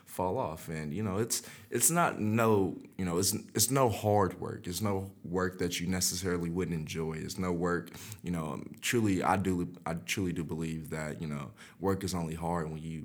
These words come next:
really don't enjoy it. You know, it's kinda like when you wake up every day for work, you know, it's gonna be hard if you don't enjoy what you do each and every day. You know, of course, many different people have difficult days and difficult times, and this work, there's many different difficult days and difficult times being an activist and, you know,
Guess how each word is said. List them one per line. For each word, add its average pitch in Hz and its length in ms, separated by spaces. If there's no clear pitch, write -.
really 85 220
don't 78 220
enjoy 82 360
it. 71 180
You 80 80
know, 78 100
it's 78 120
kinda 80 200
like 78 140
when 82 160
you 80 80
wake 90 220
up 95 140
every 80 140
day 78 140
for 73 120
work, 82 400
you - 80
know, 65 280
it's 82 160
gonna 90 180
be 82 140
hard 85 320
if - 120
you 82 100
don't 80 240
enjoy 85 280
what 80 240
you 57 60
do 82 180
each 78 160
and - 100
every 50 200
day. - 240
You - 60
know, 85 140
of - 220
course, 101 300
many 95 160
different 85 240
people 85 160
have 76 200
difficult 82 380
days 80 300
and 76 100
difficult 82 300
times, 78 500
and 76 180
this 90 240
work, 92 360
there's 85 280
many 87 220
different 82 360
difficult 82 300
days 82 280
and 80 100
difficult 82 300
times 85 360
being 80 200
an - 40
activist 82 640
and, 78 160
you 80 60
know, 78 240